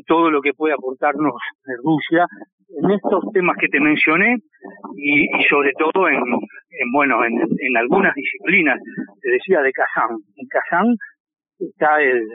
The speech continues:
el, el equipo de voleibol más premiado internacionalmente, fue campeón del mundo hace dos años,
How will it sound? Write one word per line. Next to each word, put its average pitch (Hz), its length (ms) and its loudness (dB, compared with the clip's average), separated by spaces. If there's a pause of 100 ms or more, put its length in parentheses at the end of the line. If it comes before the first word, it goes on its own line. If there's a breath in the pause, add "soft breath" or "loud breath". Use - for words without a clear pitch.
(340)
el, 117 220 -4 (340)
el 135 140 2
equipo 175 360 0
de 147 80 2
voleibol 180 580 2 (420 soft breath)
más 165 240 -2
premiado 160 520 2
internacionalmente, 135 1040 0 (100)
fue 135 140 0
campeón 135 540 -2
del 120 160 -2
mundo 156 320 0
hace - 160 -8
dos 110 180 -2
años, 185 380 2